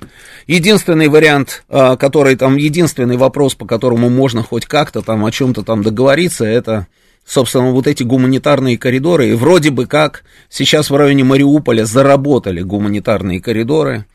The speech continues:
А, двести автобусов двигаются в сторону Мариуполя, пятьдесят уже там. Будем надеяться, что люди оттуда уйдут. Я вижу картинку из Мариуполя, в том числе и украинские блогеры там сливают эту картинку в свои Telegram-каналы.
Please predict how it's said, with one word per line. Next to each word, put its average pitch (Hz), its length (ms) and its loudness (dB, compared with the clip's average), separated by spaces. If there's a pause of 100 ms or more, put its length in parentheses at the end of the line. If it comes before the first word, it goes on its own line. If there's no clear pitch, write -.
(380)
А, 110 200 0
двести 131 380 0
автобусов 127 600 -2
двигаются 110 500 -2
в - 40 -10
сторону 113 280 0
Мариуполя, 123 540 0
пятьдесят 143 580 -2
уже 104 220 -2
там. 131 320 -2 (840)
Будем 135 320 2
надеяться, 139 440 0
что 123 180 -4
люди 127 220 0
оттуда 117 320 -2
уйдут. 117 360 -2
Я 135 140 0
вижу 123 380 -2 (320)
картинку 165 640 0
из 120 140 0
Мариуполя, 127 800 0 (280)
в - 120 -16
том 160 180 2
числе 143 280 0
и - 20 6
украинские 139 640 0
блогеры 131 480 0
там 120 220 -4
сливают 135 560 2
эту 113 180 -6
картинку 113 720 -4
в - 60 -14
свои 123 320 0
Telegram-каналы. 120 1000 -4